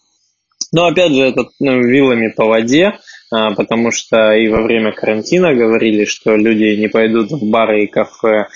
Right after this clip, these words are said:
пока эпидемия не закончится. Но, как мы видим, как,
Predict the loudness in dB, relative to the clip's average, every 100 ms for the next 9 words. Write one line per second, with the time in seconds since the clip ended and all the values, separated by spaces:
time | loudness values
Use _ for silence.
0 | -20 _ -8 -4 -2 0 0 -2 0 0
1 | 0 0 -2 -2 -2 -2 -2 -2 -4 -6
2 | -8 -6 -4 -2 -2 -2 -4 -4 -2 2
3 | 2 0 -6 -6 -2 -2